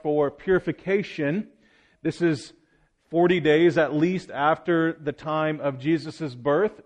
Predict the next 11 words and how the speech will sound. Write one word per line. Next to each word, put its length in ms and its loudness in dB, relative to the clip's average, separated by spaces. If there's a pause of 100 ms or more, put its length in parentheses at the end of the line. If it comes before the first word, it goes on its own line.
(120)
and 260 -6
this 380 -2 (280)
law 560 6
of 200 -8
purification 800 -4
takes 320 -8
us 120 -10
back 420 -4
to 200 -4
the 120 -6
book 280 -4